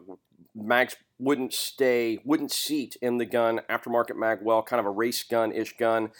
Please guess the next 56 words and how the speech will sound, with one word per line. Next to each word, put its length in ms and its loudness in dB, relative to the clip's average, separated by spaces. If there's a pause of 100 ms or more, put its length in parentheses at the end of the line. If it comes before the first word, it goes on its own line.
(380)
Um, 480 8
thought, 240 6
"Oh, 440 8
the 60 -6
new, 520 0
did 100 -8
you 60 -4
put 180 4
new 160 0
base 240 0
plates 260 -4
on 120 0
your 100 -2
mags?" 320 -4
No, 420 0
been 200 0
using 240 -4
them 60 -4
for 120 -8
years, 340 -4
been 160 -4
using 200 -6
this 140 -2
setup 300 -2
for 100 -8
years. 240 -8 (240)
Had 100 0
a 20 -6
screw 240 -4
back 300 0
out 220 2
on 120 2
a 40 2
mag 280 0
well, 340 2
and 140 -2
it 140 -6
just 360 -4
separated 360 0
the 60 -2
mag 260 0
well 120 0
from 180 -4
the 60 -4
gun 200 0
enough 340 2
that 80 -8
all 80 0
of 60 -2
a 40 -6
sudden 300 -4
mags 320 -4
wouldn't 280 -6
seat. 400 -10 (460)
And, 300 4
and, 280 0